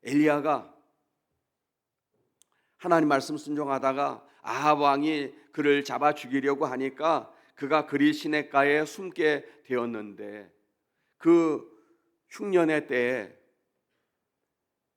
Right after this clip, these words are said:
그리 시냇가에 숨어 있는 그 엘리야에게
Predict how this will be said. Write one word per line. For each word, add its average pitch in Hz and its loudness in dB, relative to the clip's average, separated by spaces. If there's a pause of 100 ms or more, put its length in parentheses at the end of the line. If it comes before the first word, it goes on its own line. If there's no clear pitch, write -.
(460)
그리 180 2
시냇가에 170 -2
숨어 180 0
있는 147 -2 (180)
그 165 0 (680)
엘리야에게 120 -2